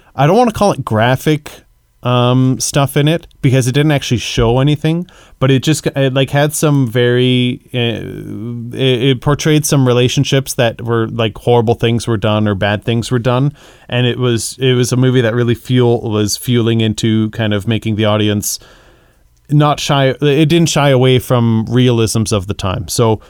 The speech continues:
an interesting film, but I would never recommend it. Or if anyone did wanna watch it, they really need to just be aware of the mature themes that are in it and the parental rating.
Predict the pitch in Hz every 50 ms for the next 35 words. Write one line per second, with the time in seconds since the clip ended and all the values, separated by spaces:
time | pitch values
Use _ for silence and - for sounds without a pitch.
0 | - _ _ _ _ _ _ _ - 139 147 160 175 - - 180 160 - - 170
1 | 165 160 156 - - 151 143 139 147 147 147 - 135 131 131 131 127 127 113 123
2 | 123 117 127 123 120 120 120 - 127 117 117 117 113 120 117 - - - - 120
3 | 120 117 113 113 110 - 123 120 120 117 113 113 110 110 110 104 - 143 143 135
4 | 120 123 120 117 117 107 110 107 107 - - 110 104 - 117 110 104 107 110 104
5 | 107 104 107 107 101 - - 113 107 104 104 101 104 - 107 - - 117 107 101
6 | 95 107 107 104 104 101 101 101 95 - - - 120 107 107 101 101 101 98 101
7 | 107 - - 101 120 127 135 - - 160 147 139 135 - - 131 123 117 117 -
8 | - 123 113 107 107 104 110 110 110 110 110 - - - - - - _ - -
9 | - - 127 120 117 113 110 107 107 104 95 - - - 113 113 98 - - 110
10 | 101 101 - - 92 92 95 101 104 101 98 - 107